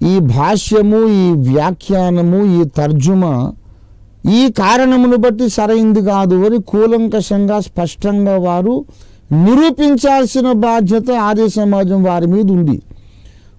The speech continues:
ఊరికనే దాశరథి గారు చెప్పిన భాష్యం కరెక్ట్ కాదు, ఓఫీర్ గారు చెప్పిన భాష్యం కరెక్ట్ కాదని ఎక్కడో కూర్చొని మాట్లాడడం కాదు. ఓ పండిత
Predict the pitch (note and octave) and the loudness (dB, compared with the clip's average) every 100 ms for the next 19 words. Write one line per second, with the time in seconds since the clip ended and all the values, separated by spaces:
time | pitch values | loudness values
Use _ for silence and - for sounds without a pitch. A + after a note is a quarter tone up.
0 | - C3 G#3+ A#3 B3 B3 F#3 E3+ G3+ G#3+ | -4 0 0 0 0 0 -2 0 0 0
1 | A3+ G#3 A3 G#3+ G#3 G3 G3 G#3 G#3 G3 | 0 0 0 0 0 0 0 -2 -2 -4
2 | - - - D#3 F3+ F#3+ G3+ F#3 F#3 G3 | -8 -20 -6 -2 -2 -2 -2 -2 0 -2
3 | - F#3 F#3 F#3 F#3 F3+ F#3 F#3+ F#3+ F#3 | -2 -2 0 0 2 2 2 2 2 0
4 | F3 E3 F3+ F#3 F#3 D#3+ F3 F3 F#3 F3+ | 0 -2 -2 0 0 0 -2 -2 -2 -2
5 | F3 F3 E3 F3 E3+ F3+ D3+ C#3 - G3+ | -4 -4 -4 -2 -2 0 0 0 -2 0
6 | A#3 G#3+ A3+ F3+ A3+ G#3+ F3+ F3+ G#3 F#3 | 0 0 -2 -2 -2 -2 -2 -4 -4 -4
7 | D#3+ C#3+ A#2+ G2 - - - - - - | -2 -2 -2 -4 -8 -18 -20 -20 -20 -20
8 | - - - - - F3 F#3+ - A3 B3 | -20 -20 -20 -20 -6 -2 -2 0 0 0